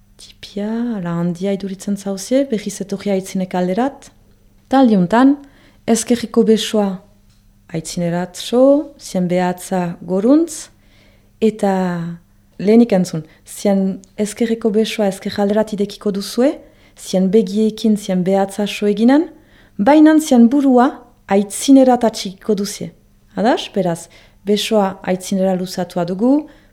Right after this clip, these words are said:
behatza goruntz, burua aitzinera atxikiz, justu begiekin behatza segitzen dugu eta besoa ezkerrerat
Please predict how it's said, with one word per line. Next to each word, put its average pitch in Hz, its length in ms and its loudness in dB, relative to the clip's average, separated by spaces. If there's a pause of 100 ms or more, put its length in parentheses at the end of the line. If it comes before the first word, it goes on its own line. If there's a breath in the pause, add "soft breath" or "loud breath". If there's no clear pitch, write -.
behatza 196 600 0
goruntz, 202 640 0
burua 233 800 0 (340 soft breath)
aitzinera 202 580 0
atxikiz, 226 500 -4
justu 269 320 -4
begiekin 262 600 0
behatza 220 300 0
segitzen 202 420 -8
dugu 240 180 -4
eta 285 180 -4
besoa 196 320 -6
ezkerrerat 196 560 -10